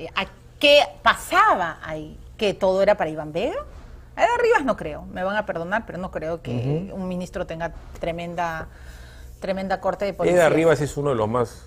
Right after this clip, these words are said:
Speaker 2: de los muchos hologramas, es un dummy, es como una escultura china,
Speaker 1: Bueno,
Speaker 2: eso.
Speaker 1: no sé, yo no voy a,
Speaker 2: No.
Speaker 1: yo no voy a poner adjetivos,
Speaker 2: Ya.
Speaker 1: pero
Speaker 2: ¿Tú crees
Speaker 1: cuéntame otra de vaqueros,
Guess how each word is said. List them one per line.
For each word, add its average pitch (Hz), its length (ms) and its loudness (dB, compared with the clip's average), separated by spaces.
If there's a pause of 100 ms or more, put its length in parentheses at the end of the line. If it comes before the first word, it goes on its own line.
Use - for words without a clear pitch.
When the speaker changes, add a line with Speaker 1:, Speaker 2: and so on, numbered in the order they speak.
(160)
Speaker 2:
de - 80 -2
los 120 120 4
muchos 156 260 2
hologramas, 127 420 6
es 151 60 6
un 170 100 2
dummy, 104 320 2 (320)
es 135 160 -4
como 139 160 -4
una 147 120 0
escultura 127 360 0
china, 131 300 0
Speaker 1:
Bueno, 240 240 0
Speaker 2:
eso. 294 80 -2
Speaker 1:
no 359 80 -4
sé, 170 380 -2
yo 190 280 -2
no 190 120 -6
voy 190 180 -2
a, 180 240 2 (480)
Speaker 2:
No. 277 80 -4
Speaker 1:
yo 349 80 6
no 370 60 8
voy 392 100 8
a 359 60 8
poner 294 220 4
adjetivos, 180 720 -2
Speaker 2:
Ya. 117 180 -6
Speaker 1:
pero 247 420 6
Speaker 2:
¿Tú - 140 -12
crees - 160 -2
Speaker 1:
cuéntame 330 340 0
otra 277 200 -2
de 240 60 -2
vaqueros, 175 280 -2